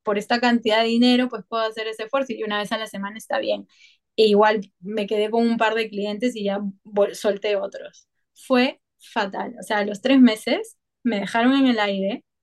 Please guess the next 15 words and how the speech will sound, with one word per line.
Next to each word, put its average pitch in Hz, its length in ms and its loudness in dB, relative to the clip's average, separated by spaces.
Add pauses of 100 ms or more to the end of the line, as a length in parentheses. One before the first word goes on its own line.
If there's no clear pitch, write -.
(120)
o - 40 -20
sea, - 160 -12
cance-, 196 280 -4 (100)
no, 233 300 8
no 240 180 8
renovaron 233 520 4
contrato 208 680 -4 (320)
porque 196 220 -4
me 190 100 -2
tocó 208 240 -2
trabajar 247 400 2
con 247 160 4
alguien, 220 360 -2
pues, 202 200 -6
que 196 240 -6